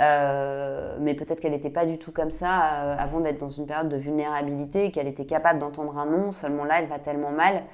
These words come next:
et elle se sent tellement impuissante, elle se sent tellement perdue qu'elle est, elle n'arrive pas à faire autrement que jouer la petite fille fragile et la personne malade pour obtenir ce qu'elle veut et ce dont elle a besoin, parce que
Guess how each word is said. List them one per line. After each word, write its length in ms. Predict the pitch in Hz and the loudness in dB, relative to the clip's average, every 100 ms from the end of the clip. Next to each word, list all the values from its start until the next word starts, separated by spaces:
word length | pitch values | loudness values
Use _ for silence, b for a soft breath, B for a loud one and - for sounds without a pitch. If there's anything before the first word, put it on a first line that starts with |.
| B B B | B B B
et 80 | 143 | 2
elle 220 | 139 135 | 2 2
se 120 | 156 | -2
sent 200 | 143 156 | -4 -2
tellement 300 | 160 165 170 | 2 2 4
impuissante, 580 | 151 - 143 185 196 196 | 2 0 -8 -2 -2 0
elle 140 | 143 - | -2 -4
se 120 | 135 | -10
sent 260 | - 147 143 | -8 -8 -2
tellement 280 | 151 156 | 0 0
perdue 500 | 151 156 151 165 208 | 0 -2 -2 0 0
qu'elle 220 | 202 143 139 | 2 2 2
est, 140 | 139 87 - | -2 -6 -6
elle 180 | 147 147 | -2 0
n'arrive 260 | 147 151 | 0 -2
pas 140 | - 185 | 0 2
à 60 | |
faire 240 | 180 160 151 | 2 -2 -4
autrement 580 | 147 - 156 170 202 202 B B B B | -6 -4 0 2 0 -4 B B B B
que 160 | 156 151 | 0 0
jouer 280 | 143 175 | 2 4
la 120 | 190 160 | 6 4
petite 220 | - 151 | 2 -10
fille 140 | 160 | -10
fragile 520 | - 160 156 160 190 | -8 -4 -4 -2 0
et 60 | 170 | 0
la 120 | 143 | 0
personne 360 | 143 147 151 156 | -4 -6 -4 -2
malade 340 | 156 170 190 190 | 4 4 4 0
pour 180 | 156 160 | -2 0
obtenir 720 | 165 170 170 180 196 170 139 | 0 -2 -2 -2 -2 -4 -6
ce 80 | |
qu'elle 220 | - 147 147 | -4 -4 -2
veut 380 | 151 196 220 - | 2 4 2 0
et 100 | 143 | -8
ce 220 | - 151 | -6 -2
dont 200 | 147 160 | 0 0
elle 140 | 165 151 | 0 0
a 60 | |
besoin, 420 | 143 147 165 208 190 | 0 0 2 2 0
parce 200 | 151 - | -4 -2
que 240 | 147 | -2